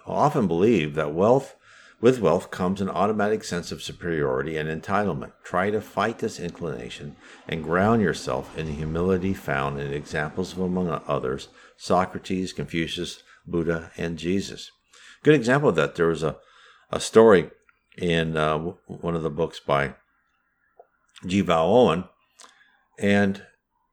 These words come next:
it was about a squire and his wife. And of course, uh, in old England, a squire had considerable power and responsibilities.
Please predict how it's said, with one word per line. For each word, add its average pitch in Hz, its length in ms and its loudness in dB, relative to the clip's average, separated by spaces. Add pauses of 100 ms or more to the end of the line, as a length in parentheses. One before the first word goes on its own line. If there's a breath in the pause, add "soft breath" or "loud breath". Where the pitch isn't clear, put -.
it 113 100 2
was 113 320 6
about 95 380 0
a 87 200 -2
squire 123 580 -2
and 101 260 -8
his 92 240 -6
wife. 78 520 -6 (680)
And 87 60 -8
of - 100 -12
course, 101 480 -2
uh, - 180 -12 (200)
in 78 540 -8 (180)
old 82 360 -4
England, 95 480 0 (160 soft breath)
a - 80 -10
squire 90 360 0
had 73 240 -8
considerable 65 1000 -6 (300)
power 64 380 -8
and 65 400 -10
responsibilities. 65 1000 -2